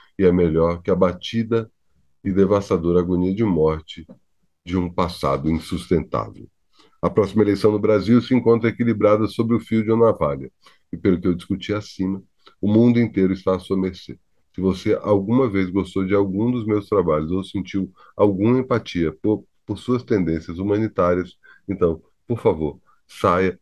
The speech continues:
e vote por um futuro próprio para os seres humanos, por um mundo que seja mais que uma latrina dourada para corporações e suas marionetes.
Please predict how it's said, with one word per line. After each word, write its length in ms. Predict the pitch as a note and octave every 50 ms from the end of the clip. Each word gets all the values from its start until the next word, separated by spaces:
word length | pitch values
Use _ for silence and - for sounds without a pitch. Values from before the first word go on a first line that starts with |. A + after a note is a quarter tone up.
| _ -
e 60 | G2+
vote 440 | E2 E2 E2+ D#2+ D#2+ D#2+ - - -
por 100 | - F#2+
um 80 | F#2 F2
futuro 480 | - - G2 - - G2+ G#2 G#2 G2 -
próprio 560 | - F#2 E2+ E2 E2 E2 - F2+ E2+ E2+ - - _ _
para 160 | - G2 F2+
os 80 | E2+ F2
seres 240 | - F#2+ F#2 E2+ F2+
humanos, 540 | F#2 F2 D#2 C#2 C2+ C#2 C#2+ C#2+ - - _ _ - - _ _
por 140 | - G#2 G2
um 60 | G2
mundo 260 | F#2+ F#2 F#2+ F#2 F#2
que 80 | F#2 -
seja 260 | - F#2 E2+ F#2 F2
mais 480 | E2 D#2+ D#2+ E2 F2 F2 F2+ F2 - _ _ _ _ _ _ _ _ _ _ _ _ _
que 120 | - G#2 G2
uma 520 | F#2 F2+ F2+ F2+ F#2 F2+ F2+ F2 E2 - -
latrina 640 | - F2 F#2+ F2+ F2+ - - F#2+ G2+ G#2 G#2 G#2 G2
dourada 580 | F#2 F#2+ F2+ E2+ D#2 D2+ D2 C#2+ D2 D2 D#2 C#2+
para 200 | - - E2 D2+
corporações 760 | - - E2 D#2 - F#2 E2+ D#2+ D2+ - - E2 D#2 D#2 D2
e 80 | D2
suas 260 | - - E2+ D#2 D2
marionetes. 720 | D2 D#2+ D#2+ D#2+ D#2+ C2+ B1 A#1 A1 - _ _ - _